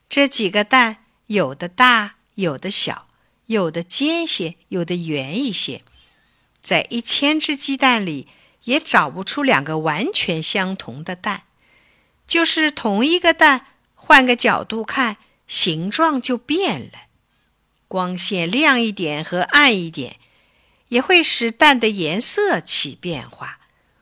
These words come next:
画蛋并不容易呀，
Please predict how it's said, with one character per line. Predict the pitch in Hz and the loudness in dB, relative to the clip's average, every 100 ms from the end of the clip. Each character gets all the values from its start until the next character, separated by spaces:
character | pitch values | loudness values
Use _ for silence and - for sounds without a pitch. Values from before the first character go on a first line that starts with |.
| _ | _
画 | - 320 320 | 2 6 6
蛋 | 247 294 277 240 - _ _ | 6 6 6 4 -4 _ _
并 | - 392 381 | -2 0 0
不 | 254 208 | 0 -2
容 | 165 135 135 | -2 -6 -10
易 | 165 262 247 | -6 -4 -4
呀， | 139 - | -6 -10